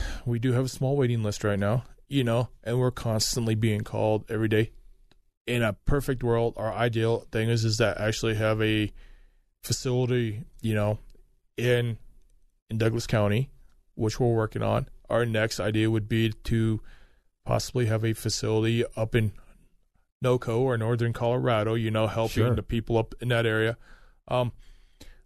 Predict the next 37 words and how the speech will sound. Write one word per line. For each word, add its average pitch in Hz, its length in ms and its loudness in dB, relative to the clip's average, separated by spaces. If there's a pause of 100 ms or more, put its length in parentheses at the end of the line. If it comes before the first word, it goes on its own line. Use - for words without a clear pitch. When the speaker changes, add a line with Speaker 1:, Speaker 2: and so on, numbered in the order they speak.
(100)
Speaker 1:
we 135 320 -2
just 131 360 -2
are 123 80 2
passionate. 120 480 -2
We 120 180 0
have 117 320 0
to 123 80 -4
take 107 300 0
care 113 200 0
of 110 120 2
our 110 180 2
own 110 240 0
before 104 300 0
we 107 120 2
can 104 240 0
help 101 240 0
anyone 104 340 2
else. 95 240 0
So 104 140 0
it's 104 140 0
gonna 117 180 2
be 110 340 0 (440)
a 120 80 0
family 123 480 0
organization 117 680 0
ran 110 260 2
in 110 180 -4
state, 110 300 2
helping 107 320 0
the 107 80 0
guy, 107 400 2 (180)
the 120 160 -2
guys 113 380 0
and 113 80 -4
girls 107 200 2
of, 107 100 0
Co-, - 100 -6